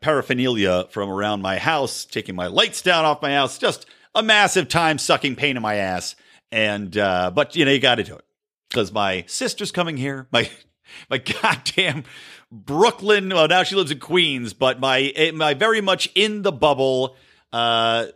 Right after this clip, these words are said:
social justice warrior, socialism embracing sister is coming. Now, I don't know for sure that she's socialism embracing, by the way. I've not talked to her about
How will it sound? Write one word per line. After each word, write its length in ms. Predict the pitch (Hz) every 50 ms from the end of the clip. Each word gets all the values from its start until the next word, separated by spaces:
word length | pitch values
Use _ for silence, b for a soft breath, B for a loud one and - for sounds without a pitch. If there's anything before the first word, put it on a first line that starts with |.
| _ _
social 540 | - - - - 202 208 196 - - 202 180
justice 800 | 139 113 - - 160 165 - - - - 160 156 - - - - - - _ _ _ _ -
warrior, 640 | 107 113 139 147 151 147 143 143 139 139 135 131
socialism 800 | 123 - - - 180 180 185 - - 175 160 160 160 127 143 143
embracing 800 | 143 131 120 98 135 139 135 127 - - 131 123 120 117 113 104 b b b b
sister 600 | - - - 127 107 - - 92 87 85 80 80 - _ _ _ _ _ _ _ _ _ _ _ _ _
is 140 | - 196 -
coming. 380 | - - - - - - - - -
Now, 160 | 113 117 117
I 120 | 127 160 185
don't 120 | 202 202
know 120 | 196 185
for 140 | - - 143
sure 320 | - - - 185 175 151 131
that 140 | 113 101
she's 200 | - - 107 92
socialism 460 | - 117 113 104 - - 123 101 104 113
embracing, 420 | 110 98 110 110 104 - - 107
by 200 | 101 101 98 98
the 100 | 92 92
way. 140 | 95 98 92
I've 180 | 95 98 98
not 220 | 101 123 123 113 -
talked 280 | - 135 127 120 -
to 80 | - 127
her 60 | 113
about 400 | 110 101 107 107 110 110 110 b